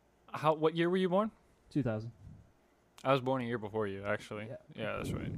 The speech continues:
Speaker 2: If they're in for four years, it doesn't matter.
Speaker 1: I know,
Speaker 2: <laughs>
Speaker 1: but I'm just trying to rem-, 'cause I remember, like, being a little kid and Bush was president. Like, I remember that.
Speaker 2: Yeah, I remember
Speaker 1: Like,
Speaker 2: that too.
Speaker 1: uh, Obama didn't become president until I was nine years old.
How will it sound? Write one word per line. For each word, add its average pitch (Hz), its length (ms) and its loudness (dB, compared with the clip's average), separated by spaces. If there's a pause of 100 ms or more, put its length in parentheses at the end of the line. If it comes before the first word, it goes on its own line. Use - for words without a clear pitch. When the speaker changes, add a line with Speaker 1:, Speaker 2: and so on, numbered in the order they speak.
(1500)
Speaker 2:
If 143 180 -4
they're 180 160 0
in 214 200 -6
for 185 220 -14
four 165 180 -6
years, 139 300 -8
it - 100 -20
doesn't 147 300 -14
matter. - 160 -2
Speaker 1:
I 165 160 12
know, 143 440 12
Speaker 2:
<laughs> - 20 -4
Speaker 1:
but 151 100 10
I'm 160 220 10
just 165 180 0
trying 175 160 6
to 147 80 6
rem-, 143 120 -2
'cause 131 160 -2
I 180 100 12
remember, 160 500 8
like, 117 260 2
being 135 220 2
a 117 40 -2
little 113 200 0
kid 127 180 2
and 107 120 -4
Bush 113 260 0
was - 100 -14
president. 113 320 2 (240)
Like, 117 160 -4
I 127 100 4
remember 127 340 0
that. 92 200 -10
Speaker 2:
Yeah, 185 220 -2
I 180 80 0
remember 208 300 -2
Speaker 1:
Like, 147 180 6
Speaker 2:
that 135 180 -2
too. 143 60 4
Speaker 1:
uh, 139 200 8 (680)
Obama 160 300 2
didn't 120 180 0
become 117 240 -4
president 120 320 0
until 120 120 -8
I 117 40 -2
was 113 120 -6
nine 123 180 -2
years 127 140 -4
old. 131 180 -4